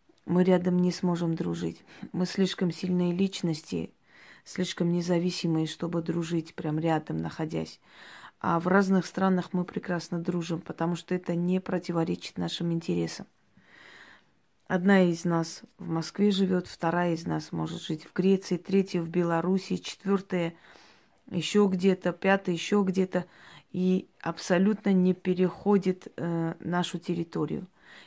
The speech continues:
Это совсем не касается вопроса денег или зарабатывания. Поверьте мне,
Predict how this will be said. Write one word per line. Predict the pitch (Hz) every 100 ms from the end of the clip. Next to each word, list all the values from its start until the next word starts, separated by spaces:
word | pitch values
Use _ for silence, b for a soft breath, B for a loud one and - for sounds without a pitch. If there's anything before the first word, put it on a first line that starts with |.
| -
Это | 208 220
совсем | 214 202 247 226
не | 202
касается | 202 196 - 202 175 - 175
вопроса | 165 170 175 185 170 -
денег | 160 180 226 220 196 190
или | 170
зарабатывания. | 165 170 175 170 165 196 202 180 170
Поверьте | 165 175 170 165 180
мне, | 160 160